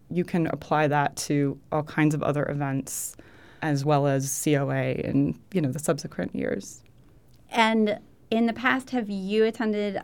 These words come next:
Speaker 2: other archives open houses as part of C O A?
Speaker 1: Mm-hmm. Yeah, I went to the Ryerson Burnham archives, I think in the first year.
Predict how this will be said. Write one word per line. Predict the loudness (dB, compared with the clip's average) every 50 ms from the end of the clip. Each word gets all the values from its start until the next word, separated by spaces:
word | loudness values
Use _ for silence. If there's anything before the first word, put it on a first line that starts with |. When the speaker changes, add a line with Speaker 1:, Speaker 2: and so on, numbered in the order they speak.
| -10 -4 0
Speaker 2:
other | 2 2 2 2 2
archives | 0 0 -2 -2 -2 -2 -2 -2
open | -6 -8 -8 -6 -6
houses | -6 -6 -6 -6 -6 -6 -6 -6 -6
as | -8 -10
part | -8 -8 -8 -8 -8
of | -8 -12
C | -12 -12 -12 -8
O | -8 -8
A? | -6 -8 -8 -10 -12 -14 -20 -20 -20 -20 -20 -4 2
Speaker 1:
Mm-hmm. | 6 8 8 8 6 4 0 -8 -8 2
Yeah, | 6 8 8 10 8 8 6 4
I | 2
went | 4 4 4 4 2 0
to | 0 2 2 4
the | 4 4 4 4 4 2 2 2 0 0
Ryerson | 2 2 2 2 2 0 0 0 0 0
Burnham | 0 2 2 2 4 4 4 4 2 0
archives, | -4 -6 -6 -4 0 2 2 4 4 2 2 0 -2 -4 -6 -8 -10 -12 -14 -20 -20 -20 -20 -20 -20 -20 -8
I | -4
think | -2 -2 0
in | 2 0
the | 0 0
first | -2 -2 0 2 2 2 0 -2 -2 0
year. | 2 4 6 6 6 6 4 4 2 -2